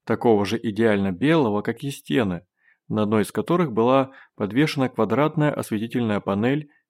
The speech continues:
без регулятора яркости. Окон в комнате, само собой разумеется, не было. Зато в торцевую стену, почти под потолком, был встроен телемонитор.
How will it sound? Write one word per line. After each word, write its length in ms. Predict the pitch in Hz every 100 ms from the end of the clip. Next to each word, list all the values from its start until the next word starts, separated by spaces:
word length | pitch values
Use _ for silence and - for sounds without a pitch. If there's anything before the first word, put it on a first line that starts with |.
| -
без 320 | 104 147 143
регулятора 640 | - 135 131 104 - 104
яркости. 680 | 107 110 101 - - - - _ _ _ _ _ _ _ _ _ _ _ -
Окон 420 | 113 110 160 170
в 80 | -
комнате, 600 | 175 165 160 160 156 143 - _
само 300 | - 107 107
собой 280 | - 101 104
разумеется, 840 | 98 104 117 160 156 - 143 143 -
не 340 | 110 107 101
было. 340 | 87 92 92 _ _ _ _ _ _ _ _ _ _ -
Зато 280 | 104 98 104
в 60 |
торцевую 560 | 113 - - 120 123 104
стену, 520 | - 147 175 110 92 _ _ -
почти 340 | 107 - 135
под 180 | 123 -
потолком, 600 | 110 107 107 104 170 175 - _
был 200 | - 139
встроен 600 | 147 - 110 107 110 110 -
телемонитор. 840 | 120 110 113 117 135 123 101 -